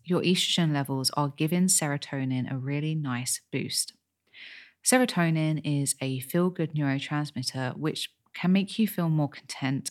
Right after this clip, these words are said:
and happier. When your estrogen levels begin to decline, your serotonin levels drop too. And your estrogen levels, for those of you who aren't aware, naturally drop after ovulation.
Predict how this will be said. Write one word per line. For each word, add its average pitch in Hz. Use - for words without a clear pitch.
and 131
happier. 131
When 220
your 240
estrogen 185
levels 151
begin 147
to 143
decline, 196
your 165
serotonin 151
levels 131
drop -
too. -
And 151
your 143
estrogen 165
levels, 139
for 156
those 151
of 139
you 139
who 151
aren't 135
aware, 131
naturally 160
drop 135
after -
ovulation. 127